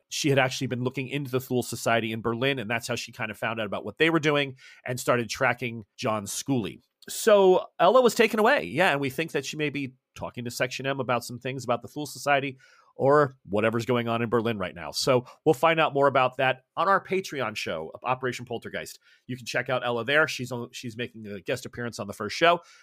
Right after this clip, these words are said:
and that'll be released in a couple of months. But you're here for this show, so let's get back to the action. So we're in Nepal, and when we last left Vadim, um, how are you tonight, Scott?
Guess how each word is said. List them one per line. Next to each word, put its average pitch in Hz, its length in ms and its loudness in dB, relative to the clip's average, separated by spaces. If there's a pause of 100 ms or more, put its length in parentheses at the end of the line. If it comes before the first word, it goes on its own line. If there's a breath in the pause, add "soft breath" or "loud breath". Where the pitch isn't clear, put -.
and 127 120 0
that'll 127 160 4
be 127 100 0
released 120 300 -2
in 113 40 -8
a - 40 -8
couple 104 240 -10
of 98 60 -8
months. 82 200 -14
But 202 180 2
you're 247 140 6
here 254 200 2
for 190 120 -2
this 196 240 0
show, 87 200 -6 (200)
so 127 220 -4
let's 131 180 -2
get - 220 -6
back 110 180 -4
to 104 80 -14
the 95 120 -4
action. - 360 -8
So 214 160 2
we're 220 100 8
in 277 80 2
Nepal, 214 500 2 (180)
and 165 280 4
when 165 80 0
we 170 80 0
last 170 260 2
left 170 260 -2
Vadim, 180 460 2
um, 135 460 0 (220 soft breath)
how 196 100 4
are 190 60 6
you 190 100 4
tonight, 175 300 2
Scott? 180 320 2